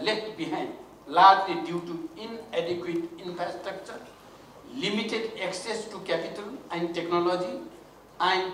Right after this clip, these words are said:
political instability. These factors delayed their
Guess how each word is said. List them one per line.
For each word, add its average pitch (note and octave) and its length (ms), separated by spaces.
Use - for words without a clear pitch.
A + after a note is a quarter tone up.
political E3 760
instability. D#3+ 880
These G#3+ 240
factors F#3+ 500
delayed G3+ 520
their D#3+ 400